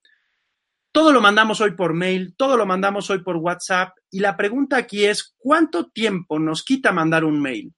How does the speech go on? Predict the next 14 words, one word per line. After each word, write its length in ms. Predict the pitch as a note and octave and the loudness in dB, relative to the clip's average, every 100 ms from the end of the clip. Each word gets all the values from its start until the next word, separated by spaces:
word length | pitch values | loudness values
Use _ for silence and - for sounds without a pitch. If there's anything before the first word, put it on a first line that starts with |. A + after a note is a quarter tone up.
| _ - | _ -4
¿Cuánta 440 | B3 D4+ C#4+ C4 | 2 4 4 2
energía 540 | G#3+ F3+ E3+ A#3 G#3 | 2 0 -2 -2 0
nos 220 | E3 D#3 - | 0 -2 -4
quita 260 | A#3 G3+ | -2 0
mandar 280 | E3+ E3+ F3+ | 0 0 0
un 120 | F3 | 0
mail? 260 | E3+ D#3 - | 2 0 -2
Siendo 360 | - A#3+ B3+ A3 | -4 0 2 2
muy 200 | G#3 F#3 | 2 2
honestos, 500 | G3 A#3+ - D4+ A#3 | 2 0 0 -2 -2
nos 180 | F3 | -6
quita 280 | - G3 G3+ | -6 -2 -2
casi 440 | - A3 - A3+ - | 0 -2 -2 -6 -4
nada. 600 | E3 F3 F3+ D3+ F#2 | -2 0 2 0 -2